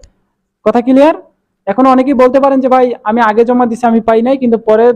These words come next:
যারা জমা দিছে তারা পাইয়া যাইতেছে।" বিষয়টা হচ্ছে এরকম, যারা আগে জমা করছেন, দুই হাজার চব্বিশ সালের অক্টোবর মাসের বাইশ তারিখের আগে যারা জমা করছেন,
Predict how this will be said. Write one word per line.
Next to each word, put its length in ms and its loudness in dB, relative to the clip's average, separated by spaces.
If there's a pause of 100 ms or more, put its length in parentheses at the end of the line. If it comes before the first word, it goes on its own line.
যারা 200 -4
জমা 220 -4
দিছে 200 -10
তারা 200 0
পাইয়া 180 0
যাইতেছে।" 360 -6 (500)
বিষয়টা 380 0
হচ্ছে 180 0
এরকম, 380 2
যারা 220 2
আগে 160 0
জমা 240 0
করছেন, 380 -2 (580)
দুই 60 4
হাজার 140 4
চব্বিশ 360 -4
সালের 200 2
অক্টোবর 380 -2
মাসের 300 -2
বাইশ 220 0
তারিখের 300 0
আগে 240 0
যারা 180 2
জমা 220 0
করছেন, 320 -2